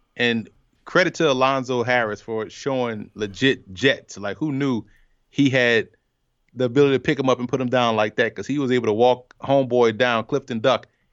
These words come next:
and tackle him to present a tou-, uh, prevent a touchdown. So, but yeah, drew that play up in the dirt, didn't work out, was intercepted. Um,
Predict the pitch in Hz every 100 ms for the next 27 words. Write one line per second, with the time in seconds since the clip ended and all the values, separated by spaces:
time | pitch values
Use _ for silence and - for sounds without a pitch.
0 | _ 113 113 131 120 117 120 120 120 113
1 | 117 110 135 123 - 120 107 - 107 117
2 | 95 147 127 - 95 90 - 107 101 -
3 | _ _ 143 180 110 95 113 160 175 -
4 | 165 170 190 143 131 131 - _ _ _
5 | 151 147 170 160 143 143 123 - 123 120
6 | 120 156 139 - 160 - 110 - _ _
7 | _ - 113 107 101 101